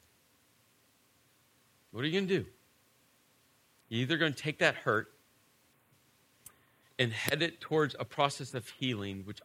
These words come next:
ultimately will create peace in all of your relationships. Or you're gonna take that hurt and you're gonna hold on to that grudge and you're gonna seek revenge and you're gonna repay evil with evil thoughts and evil words.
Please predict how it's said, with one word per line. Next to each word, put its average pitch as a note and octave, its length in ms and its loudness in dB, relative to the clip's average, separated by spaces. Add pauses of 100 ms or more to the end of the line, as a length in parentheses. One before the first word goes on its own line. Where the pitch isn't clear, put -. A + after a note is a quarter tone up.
ultimately D3+ 520 -2
will B2 160 -2
create - 420 -6
peace C#3+ 300 -6
in A2+ 180 -8 (100)
all C3+ 300 4
of G#2 100 -6
your G#2 140 -6
relationships. - 1040 -12 (1040)
Or F#2+ 80 0
you're G#2+ 200 0
gonna C#3+ 140 -4
take D#3 220 -6
that C#3 160 4
hurt - 480 2 (920)
and G2+ 120 -6
you're A#2 100 0
gonna G#2 120 -2
hold - 520 -6
on D3+ 140 0
to C#3+ 100 -14
that C#3+ 200 2
grudge F2 560 -12 (800)
and G2 160 -4
you're A#2+ 140 0
gonna D#3 160 -2
seek D3+ 400 -4
revenge F2+ 720 -10 (540)
and G2+ 120 -4
you're A#2 100 0
gonna D3 200 0
repay D3+ 500 0
evil C#3+ 500 0
with G#2+ 320 0 (240)
evil C#3 340 -2
thoughts B2+ 440 2
and A#2+ 120 -6
evil A#2 300 -6
words. D#2+ 520 -14